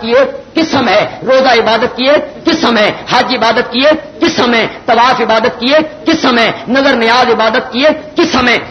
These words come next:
جز ہے۔ ان چیزوں کو نماز میں کیا ہے؟ کبھی کھڑے ہو جانا، کبھی رکوع میں چلے جانا، کبھی سجدے میں چلے جانا، کبھی ہاتھ باندھ لینا،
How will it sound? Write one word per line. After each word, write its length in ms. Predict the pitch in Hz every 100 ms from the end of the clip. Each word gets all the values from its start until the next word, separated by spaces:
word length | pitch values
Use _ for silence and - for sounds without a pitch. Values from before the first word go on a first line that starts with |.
| - 185
جز 280 | 381 262 247
ہے۔ 100 | 190 - -
ان 200 | - 349 330 -
چیزوں 360 | 302 311 302 277
کو 60 | 262 - 214
نماز 320 | 247 262 302
میں 140 | 294 302
کیا 120 | 285
ہے؟ 100 | 196 -
کبھی 180 | 262 262 254
کھڑے 180 | 247 277
ہو 100 | 277
جانا، 220 | 269 262 190 -
کبھی 200 | 247 240
رکوع 200 | 220 269
میں 140 | 277 277
چلے 200 | 277 277
جانا، 200 | 262 220 -
کبھی 160 | - 180
سجدے 240 | 170 180
میں 100 | 214
چلے 200 | 226 240
جانا، 200 | 233 240 - -
کبھی 220 | 240 240
ہاتھ 240 | - 233 -
باندھ 240 | 220 269
لینا، 240 | 294 294